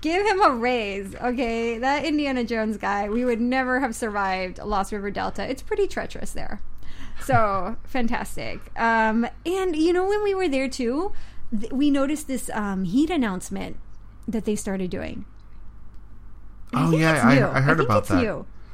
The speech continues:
Speaker 2: I th-,
Speaker 1: right?
Speaker 2: yeah, they must, like, I, I posted about that on Twitter,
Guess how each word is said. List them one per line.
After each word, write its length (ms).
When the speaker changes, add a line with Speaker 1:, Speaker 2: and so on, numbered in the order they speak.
Speaker 2:
I 80
th-, 80
Speaker 1:
right? 140
Speaker 2:
yeah, 100
they 100
must, 300
like, 180
I, 380
I 40
posted 440
about 240
that 140
on 220
Twitter, 560